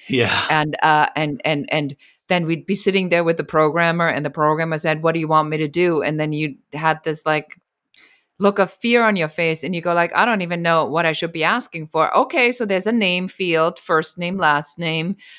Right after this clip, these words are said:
Speaker 2: There's an email field.
Speaker 1: Yeah.
Speaker 2: And,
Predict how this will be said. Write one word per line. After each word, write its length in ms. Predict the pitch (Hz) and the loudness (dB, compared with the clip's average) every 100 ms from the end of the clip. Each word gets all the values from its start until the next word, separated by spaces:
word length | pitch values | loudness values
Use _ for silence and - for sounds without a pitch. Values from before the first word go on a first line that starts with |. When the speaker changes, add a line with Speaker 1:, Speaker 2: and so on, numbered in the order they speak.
| - - | -20 -2
Speaker 2:
There's 200 | 170 170 | -2 0
an 140 | 233 | 0
email 500 | 214 170 170 156 147 | 0 -2 0 2 2
field. 540 | 147 165 147 143 165 - - - | 0 -4 0 0 0 -4 -20 -8
Speaker 1:
Yeah. 320 | 107 98 98 | -2 2 2
Speaker 2:
And, 100 | 98 | 0